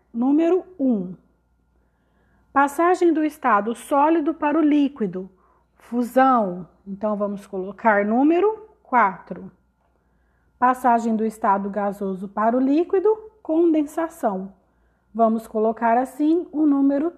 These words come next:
três. E com isso a gente encerra aqui as questões de ciências também.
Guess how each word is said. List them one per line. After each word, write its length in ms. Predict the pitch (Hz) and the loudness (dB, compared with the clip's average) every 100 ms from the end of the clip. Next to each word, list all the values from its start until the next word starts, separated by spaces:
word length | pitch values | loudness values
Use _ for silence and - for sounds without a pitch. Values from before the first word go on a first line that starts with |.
| _ | _
três. 600 | 285 226 220 - - _ _ _ _ _ _ _ _ _ - | 0 0 -2 -10 -20 _ _ _ _ _ _ _ _ _ -12
E 100 | 240 | -8
com 300 | - 247 240 | 0 2 2
isso 320 | 247 339 330 | -2 -2 -4
a 60 | |
gente 320 | 262 254 247 240 | -2 -2 -2 -6
encerra 420 | 226 240 220 226 | -4 -2 -2 -2
aqui 200 | 220 220 | -6 -6
as 140 | 214 | -6
questões 500 | - 214 - 208 208 | -8 -10 -8 -8 -6
de 100 | 208 | -8
ciências 680 | 214 - 226 190 196 196 202 | -10 -6 -2 -2 -4 -8 -16
também. 580 | - 226 226 233 339 - | -4 0 0 0 -2 -4